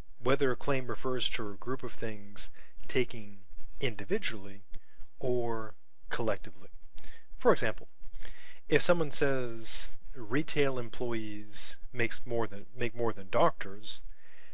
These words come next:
oh, that's ambiguous, 'cause it could mean that an individual retail employee makes more than an individual doctor, which is most likely not true. If the claim is about, you know, collectively,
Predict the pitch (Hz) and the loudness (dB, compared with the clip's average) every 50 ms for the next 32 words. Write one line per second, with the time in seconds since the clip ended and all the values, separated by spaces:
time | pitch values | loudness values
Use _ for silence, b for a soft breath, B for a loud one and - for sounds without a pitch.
0 | b b b - 185 202 196 196 - 190 185 196 185 - - - - - - - | b b b 2 2 4 4 4 2 2 2 2 2 2 0 -2 0 0 0 2
1 | - - 143 143 151 - 143 135 135 143 139 139 135 131 127 120 - - - - | 2 2 2 2 2 0 0 0 0 0 0 -2 -2 -2 -2 -4 -4 -2 -2 0
2 | 131 117 - - - - - - - - - - 185 180 160 156 165 160 160 - | 0 0 0 0 -2 -4 -4 -4 -2 0 0 0 0 0 0 0 0 0 2 2
3 | - 120 113 110 107 101 104 - - - - - - - 123 123 123 - 127 120 | 0 0 0 0 0 -2 -2 -4 -2 -2 -2 -2 0 0 0 0 0 2 2 2
4 | 110 107 98 92 - 110 101 95 127 165 131 98 95 101 - - b b b b | 0 0 0 0 0 0 0 0 0 0 0 -2 -2 -4 -6 -6 b b b b
5 | b b - - 117 123 120 - - 135 127 120 117 107 110 101 104 110 117 120 | b b -6 -2 0 0 2 2 2 2 2 0 0 0 0 -2 -2 -2 -2 -2
6 | 123 - 120 110 - - - 92 87 - - 131 165 165 - - - - - - | 0 0 0 0 0 0 -2 -2 -2 0 2 2 2 2 0 0 -2 -4 -4 -4
7 | - - b b b b b b b b b b 170 175 170 - 160 143 139 135 | -4 -4 b b b b b b b b b b 0 2 2 2 2 2 0 0
8 | 127 123 123 120 - - - - - - - - - - - - - - 185 196 | 0 0 0 2 2 2 2 0 0 -2 -6 -8 -10 -8 -6 -4 -4 -4 -2 0
9 | 202 196 185 - - - 147 143 139 - - 117 110 107 101 101 101 - - - | 0 2 2 2 2 2 2 2 0 0 -2 -2 -2 -2 -2 -2 -2 -2 -2 -2
10 | - - - 120 98 90 - - - - 113 - - - - - - - - - | -2 -2 -2 0 0 0 0 0 0 0 0 0 -2 -4 -4 -4 -4 -4 -4 -6
11 | - - B B B B B B B B B B B B - - - 165 160 - | -4 -2 B B B B B B B B B B B B -6 -2 0 2 2 2
12 | 156 - - 170 165 160 156 143 127 143 - 123 120 117 113 - - - - - | 2 4 4 4 4 4 4 2 0 0 0 0 0 0 -2 -2 -2 -2 -2 -2
13 | - - 135 117 107 95 - - - 160 208 208 - - 110 - - - | -2 -2 -2 -2 -2 -2 -2 0 2 2 2 2 0 -2 -2 -2 -4 -4